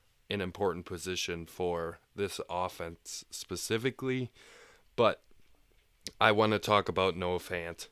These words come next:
because I am just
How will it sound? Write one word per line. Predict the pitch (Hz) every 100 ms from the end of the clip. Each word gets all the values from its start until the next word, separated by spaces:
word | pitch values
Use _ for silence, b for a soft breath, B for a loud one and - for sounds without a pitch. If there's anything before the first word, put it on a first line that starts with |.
| _ b b b b
because | - 95 98 90 85 - - - _ _ _ _ _ _ _ _ -
I | 104 101
am | 98 98
just | 95 90 - -